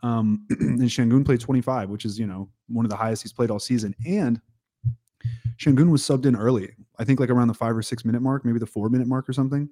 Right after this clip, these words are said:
Usually he comes in with, like, two minutes left in the, in the first quarter. Sometimes he comes in in the second quarter. Um, so credit to Silas for, for doing that. But look, we finally saw Jalen Green gets the ball in his hands, and he's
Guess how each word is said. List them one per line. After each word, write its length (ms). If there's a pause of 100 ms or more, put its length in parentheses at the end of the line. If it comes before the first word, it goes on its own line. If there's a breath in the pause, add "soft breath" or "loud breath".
(120)
Usually 300
he 60
comes 240
in 120
with, 80
like, 140
two 160
minutes 240
left 200
in 60
the, 180
in 80
the 80
first 220
quarter. 320 (420)
Sometimes 380
he 60
comes 180
in 80
in 60
the 80
second 240
quarter. 280 (560)
Um, 400 (460)
so 140
credit 300
to 80
Silas 380
for, 360
for 240 (380)
doing 320
that. 220
But 100
look, 280 (140)
we 120
finally 400
saw 360 (500)
Jalen 240
Green 220
gets 160
the 80
ball 200
in 60
his 100
hands, 480
and 240
he's 260